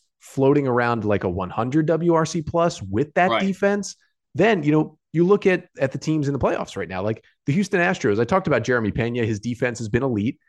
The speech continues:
Speaker 1: His offense has been very up and down this year, kinda similar to Mateo, just with better stretches. That guy, he's on a division-winning team. I'd take that. I mean, there's teams around the league where not every position is dominant. Seattle Mariners
Speaker 2: Sure.
Speaker 1: having a great year. J P Crawford, not exactly the greatest hitter in the world,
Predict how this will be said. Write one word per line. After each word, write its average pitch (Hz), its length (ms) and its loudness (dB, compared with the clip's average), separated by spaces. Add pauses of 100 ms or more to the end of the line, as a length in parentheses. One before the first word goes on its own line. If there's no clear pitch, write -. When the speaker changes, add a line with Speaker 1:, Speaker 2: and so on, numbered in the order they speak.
(140)
Speaker 1:
His 117 140 2
offense 127 320 0
has 110 80 -6
been 92 180 -6
very 110 300 0
up 107 140 2
and 95 80 0
down 92 240 -4
this - 160 -14
year, - 160 -20
kinda 120 180 -2
similar 120 320 2
to 107 60 4
Mateo, 104 420 0
just 98 240 -4 (220)
with 131 180 0
better 104 220 4
stretches. - 560 -4 (440)
That 117 200 0
guy, 131 420 2 (760)
he's 95 200 -12
on 98 140 -6
a 92 40 -6 (280)
division-winning 113 580 0
team. 139 440 -4 (440)
I'd 135 220 -2
take - 260 -2
that. 92 260 -4
I 156 60 0
mean, 160 100 2
there's 165 160 2
teams 208 320 -4
around 151 240 0
the 127 80 -2
league 156 380 0 (300)
where 139 140 4
not 143 320 2
every 127 240 2
position 127 380 -2
is 98 80 -4
dominant. 131 420 -2
Seattle 175 340 0
Mariners 196 420 0
Speaker 2:
Sure. 120 80 -2
Speaker 1:
having 143 140 0
a - 20 2
great 139 260 0
year. 165 220 2
J 143 160 2
P 165 160 -2
Crawford, 175 480 0
not 185 160 2
exactly 190 380 0
the 143 80 2
greatest 147 360 2
hitter 202 220 4
in 110 60 0
the 101 60 0
world, 95 320 -2